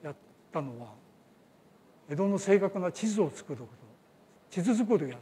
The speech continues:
たんですね。で、これは四代将軍の家綱校がたくさんの人が亡くなったっていうのは、し-、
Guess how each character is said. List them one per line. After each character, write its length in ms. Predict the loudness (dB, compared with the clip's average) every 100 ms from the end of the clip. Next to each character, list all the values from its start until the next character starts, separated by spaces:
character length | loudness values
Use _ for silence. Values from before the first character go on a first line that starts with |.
| -18
た 80 | -20
ん 40 |
で 60 | -20
す 80 | -20
ね。 80 | -20 -20 -20 -20 -20 -20 -20 -20 -10
で、 80 | -4
こ 140 | 2
れ 60 | 4
は 280 | 4 2 -4 -16 -20 -14 0
四 240 | 2 6
代 200 | 6 4
将 300 | 2 2 4
軍 320 | 4 2 0 -8 -20 -20 -20 0
の 280 | 4 4 2 -10 -20 -20 -12 2
家 160 | 2
綱 340 | 4 -4 -6 -10 -18 -8
校 200 | -8 -6
が 200 | -10 -12 -18 -20 -20 -20 -20 -20 -20 -20 -20 -20 -20 -6
た 120 | -6
く 80 | -4
さ 140 | -4
ん 100 | -2
の 80 | -4
人 160 | -4
が 100 | -4
亡 160 | -6 -6
く 100 | -2
な 120 | -2
っ 60 | 0
た 100 | -2
っ 80 | 0
て 160 | -2
い 40 | -2
う 40 |
の 160 | -2 -6
は、 140 | -8 -16 -20 -20 -20 -20 -20 -20 -20 -20 -20 -20 -20 -20 -16 -12
し-、 200 | -6 -2